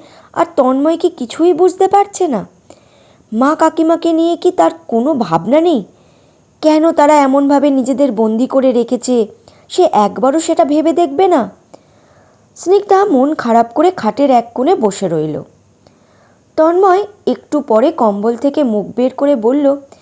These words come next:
"উঠছি।" শীতের দিনে বলার সাথে সাথে কি ওঠা যায়?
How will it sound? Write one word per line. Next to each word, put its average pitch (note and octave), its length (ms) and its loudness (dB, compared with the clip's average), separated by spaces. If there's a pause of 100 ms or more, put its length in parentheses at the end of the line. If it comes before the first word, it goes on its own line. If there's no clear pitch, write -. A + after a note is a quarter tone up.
(340)
"উঠছি।" G#3+ 640 -2 (680)
শীতের - 480 -4
দিনে D#4 340 0 (800)
বলার G3+ 340 4
সাথে G#3 340 -4
সাথে B3+ 260 -6
কি E4+ 160 -2
ওঠা A3+ 280 -2
যায়? E4+ 300 2